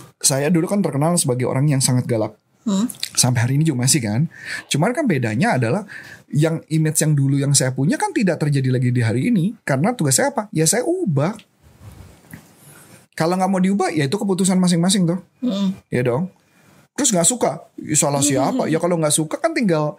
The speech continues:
Speaker 1: kalau misalkan kita di-, nyinyirin sama orang,
Speaker 2: Hmm.
Speaker 1: terus nggak suka, ya udah kita melangkah aja ke tempat yang baru, apa pusingnya?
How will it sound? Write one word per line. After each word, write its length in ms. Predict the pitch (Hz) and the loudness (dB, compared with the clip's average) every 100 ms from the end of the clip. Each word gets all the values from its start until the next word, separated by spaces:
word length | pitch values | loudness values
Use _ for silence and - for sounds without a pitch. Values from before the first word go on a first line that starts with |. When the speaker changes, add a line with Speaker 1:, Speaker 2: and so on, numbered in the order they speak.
| _ | _
Speaker 1:
kalau 200 | - 139 | -2 0
misalkan 560 | 147 135 127 127 139 127 | 2 2 0 0 0 0
kita 240 | 123 117 | -4 -2
di-, 200 | 151 127 | 0 2
nyinyirin 400 | 123 117 120 131 | 0 2 0 0
sama 140 | 120 107 | 0 0
orang, 260 | 113 110 107 | 0 0 -2
Speaker 2:
Hmm. 300 | - 170 190 | -4 -6 -4
Speaker 1:
terus 160 | 214 208 | 0 2
nggak 160 | 131 | 2
suka, 320 | 127 135 175 - | 0 -2 -4 -4
ya 120 | 170 | -2
udah 420 | 117 120 180 262 202 | -2 -2 -2 0 0
kita 180 | 170 156 | -2 0
melangkah 400 | 147 123 120 120 | 2 2 2 0
aja 80 | |
ke 80 | 240 | 0
tempat 240 | 254 240 226 | 0 0 0
yang 80 | 208 | 2
baru, 220 | 180 214 | 2 0
apa 160 | - | -2
pusingnya? 400 | 131 131 110 110 | 0 0 0 0